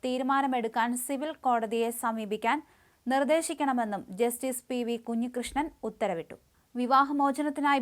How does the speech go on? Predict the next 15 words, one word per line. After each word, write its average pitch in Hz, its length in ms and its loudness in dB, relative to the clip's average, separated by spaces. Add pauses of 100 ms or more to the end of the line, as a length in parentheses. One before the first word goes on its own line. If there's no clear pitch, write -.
ബന്ധപ്പെട്ട 254 420 0 (260)
അതോറിറ്റി 262 480 -2 (260)
ആദ്യ 277 240 0 (100)
ഭാര്യയെ 254 400 2 (160)
കേൾക്കണമെന്നും 240 720 -2 (540)
വ്യക്തമാക്കുന്നുണ്ട് 247 920 0 (160)
ഹൈക്കോടതി. 202 600 -2 (500)
രാജ്യത്തെ 339 500 2
നിയമങ്ങളും 277 480 2 (100)
ചട്ടങ്ങളും 254 460 0 (140)
അനുസരിച്ചുള്ള 240 580 0 (340)
നടപടികളിൽ 226 640 0 (360)
മതനിയമങ്ങളല്ല, 240 1000 0 (420)
ഭരണഘടനയാണ് 240 840 0 (180)
മുകളിലെന്നും 214 560 -2